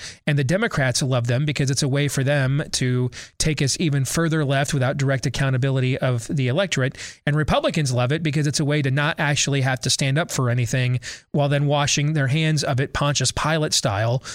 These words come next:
uh, and saying, "Oh, no, hey, man, I, I, you know, I mean, I, I,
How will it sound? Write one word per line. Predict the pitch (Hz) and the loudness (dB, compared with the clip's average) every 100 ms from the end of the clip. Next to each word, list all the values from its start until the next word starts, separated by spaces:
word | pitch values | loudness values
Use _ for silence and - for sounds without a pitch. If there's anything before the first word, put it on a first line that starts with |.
| - - | -10 -4
uh, | 135 139 - | 0 0 0
and | 156 | 0
saying, | 160 156 160 | 2 2 2
"Oh, | 190 254 294 | 2 2 2
no, | 294 226 | 2 0
hey, | 208 220 | 0 0
man, | 190 185 | 2 0
I, | 185 202 - | 0 -2 -2
I, | 160 165 - _ _ _ _ _ - | -2 -4 -14 _ _ _ _ _ -4
you | 160 | 0
know, | 180 202 | 0 0
I | 160 | 0
mean, | 156 156 | 0 0
I, | 151 | 0
I, | - | -2